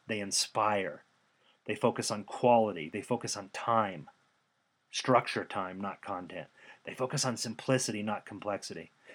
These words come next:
And they set the example, and in addition, they teach and they show and they help. That's great education. And by the way, if you ever feel overwhelmed or stressed or, "Wow, this is so much, how can I possibly do this?"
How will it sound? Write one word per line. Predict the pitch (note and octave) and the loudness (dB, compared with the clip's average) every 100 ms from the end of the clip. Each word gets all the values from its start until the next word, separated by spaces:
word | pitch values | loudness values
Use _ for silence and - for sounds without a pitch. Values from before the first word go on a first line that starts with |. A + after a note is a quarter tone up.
| - | -2
And | A#2+ G#2+ | 0 0
they | |
set | G2+ - - E3 - | 0 2 4 2 4
the | D#3 | 4
example, | C3 G#2 A#2+ A2+ A#2 A#2 - - - | 4 4 2 2 2 0 -2 -14 -12
and | G#2+ | -8
in | G#2 G2+ | -6 -6
addition, | - B2+ B2+ B2 A#2 - _ - | 4 4 6 2 0 -4 _ -10
they | G#2 | -10
teach | - C#3 C3+ - | -2 0 0 0
and | A2 G2+ | -6 -4
they | |
show | G2 - A#2+ A#2 | 0 4 6 6
and | G2+ | 2
they | F#2+ | -4
help. | - A2 - - - _ _ _ _ _ _ _ _ - | -2 -2 -2 -10 -20 _ _ _ _ _ _ _ _ -4
That's | B2 - | -4 -2
great | C3 A2 | 0 2
education. | G#2 G2 G#2 F#2+ - - _ - - _ | 0 -4 -4 -4 -4 -10 _ -20 -20 _
And | A2+ G#2 | -8 2
by | A#2 D3 | 4 4
the | C#3+ | 4
way, | A2+ A2+ C3+ C#3 _ _ _ _ _ | 4 4 2 0 _ _ _ _ _
if | A#2 | 2
you | B2 | 4
ever | F3 | 4
feel | E3+ E3+ D3+ B2 | 4 4 4 4
overwhelmed | A2 G#2+ F#2+ F#2 A#2+ D#3 E3 G2 | 2 0 -2 2 2 4 2 0
or | |
stressed | - - - A#2+ C#3 E3 - - | -2 -2 0 2 4 4 2 -2
or, | G#2+ F2+ - - _ - | -4 -6 -10 -20 _ 2
"Wow, | B2 D3 C3+ | 10 12 12
this | A2+ - | 10 2
is | G2+ | 2
so | - C3+ C3+ | 6 8 10
much, | C3 C#3+ - | 10 6 4
how | C3 | -2
can | C3+ | 0
I | B2+ | 0
possibly | - C3 B2 A#2 A2+ | 6 6 4 -2 -2
do | G#2+ A#2 | 4 4
this?" | C3+ E3 - | 6 4 -2